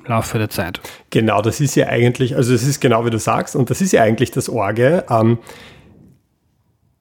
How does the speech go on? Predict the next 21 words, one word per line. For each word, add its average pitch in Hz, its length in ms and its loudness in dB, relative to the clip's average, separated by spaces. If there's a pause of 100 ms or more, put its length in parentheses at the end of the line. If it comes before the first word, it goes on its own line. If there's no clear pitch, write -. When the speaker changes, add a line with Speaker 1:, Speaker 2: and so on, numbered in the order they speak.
(140)
Speaker 2:
wenn 123 180 2
man 127 100 6
jetzt 123 200 2
von 127 180 0
kleinen 147 500 2
Ausnahmen 113 640 2
absieht, - 560 -6
ja, 113 160 -2
kann 131 160 -2
man 117 80 2
sagen, 117 240 0
dass 127 160 -2
jede 127 460 2
Zelle 123 360 0
deines 107 340 0
Körpers - 640 0
den 104 340 0
Bauplan 113 640 2
für 120 180 -2
den 110 160 2
gesamten 110 640 0